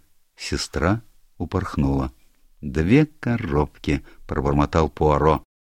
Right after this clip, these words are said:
«Вот вам и путаница». Вернулась запыхавшаяся сестра.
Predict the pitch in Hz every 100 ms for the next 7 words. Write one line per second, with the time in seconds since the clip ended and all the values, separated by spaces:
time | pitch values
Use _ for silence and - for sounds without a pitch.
0 | _ 73 101 175 - 131 143 - - 127
1 | - 76 76 - 73 71 71 - 78 71
2 | - - - _ _ _ 73 69 67 92
3 | 127 - 98 90 82 80 78 76 82 76
4 | 85 - 82 - 80 76